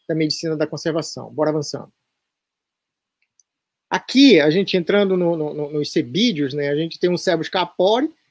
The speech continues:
que é uma espécie essencialmente amazônica, né? Então ocorre ali na região de transição ali com o, o Maranhão, tá? É uma espécie também criticamente ameaçada, não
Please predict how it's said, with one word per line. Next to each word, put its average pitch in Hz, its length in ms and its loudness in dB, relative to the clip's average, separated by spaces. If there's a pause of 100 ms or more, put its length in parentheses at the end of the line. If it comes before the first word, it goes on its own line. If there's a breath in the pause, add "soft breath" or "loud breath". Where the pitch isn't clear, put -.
que 175 100 4
é 165 40 6
uma 170 140 2
espécie 160 460 0
essencialmente 156 1040 -2
amazônica, 147 760 -2 (300)
né? 143 200 0
Então 165 200 0
ocorre 160 380 4
ali 156 320 4
na 151 100 0
região 156 340 2
de 143 120 -4
transição 151 560 0
ali 147 260 4
com 147 420 2
o, 131 380 -2
o - 20 -4
Maranhão, 147 720 0 (440)
tá? 160 220 0
É 170 100 4
uma 175 120 2
espécie 156 380 0
também 156 240 0
criticamente 170 600 -2
ameaçada, 147 560 -2
não 165 280 -6